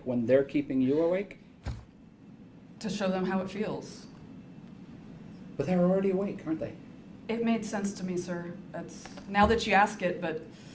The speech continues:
Speaker 2: it, it doesn't seem to make sense, but it made sense to me at the time.
Speaker 1: You didn't actually mean that as punishment, but that was just out of spite. You were just angry with Timothy for keeping you awake, weren't you?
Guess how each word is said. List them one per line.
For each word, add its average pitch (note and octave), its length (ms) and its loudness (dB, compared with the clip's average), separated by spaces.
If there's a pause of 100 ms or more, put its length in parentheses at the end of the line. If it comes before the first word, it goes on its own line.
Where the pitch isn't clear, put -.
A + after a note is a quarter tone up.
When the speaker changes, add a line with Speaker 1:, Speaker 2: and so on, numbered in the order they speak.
(260)
Speaker 2:
it, - 140 -6
it - 440 -8
doesn't D#3+ 360 -2
seem D#3+ 200 -2
to D#3+ 60 -2
make D3+ 180 -2
sense, - 320 -6
but - 240 -8 (320)
it F3 100 -2
made F3 180 2
sense E3 240 -4
to - 40 -8
me D#3 80 -4
at D3 80 -8
the - 60 -10
time. C#3 280 -12
Speaker 1:
You E3+ 60 0
didn't C#3 180 8
actually G#2+ 220 0
mean G#2+ 160 2
that - 160 -4
as G2 100 -4
punishment, A2+ 560 2
but A2+ 300 -4
that A2+ 140 0
was A#2 100 -6
just - 220 -4
out A#2+ 100 0
of A2+ 60 -2
spite. - 360 0
You A2 120 -2
were A#2+ 80 2
just A#2 240 -2
angry A#2+ 340 0
with A2 140 0
Timothy A#2 280 -2
for A2+ 120 -10
keeping A2+ 260 -4
you A#2 120 -2
awake, A#2+ 360 -4
weren't A2+ 160 -4
you? - 80 -10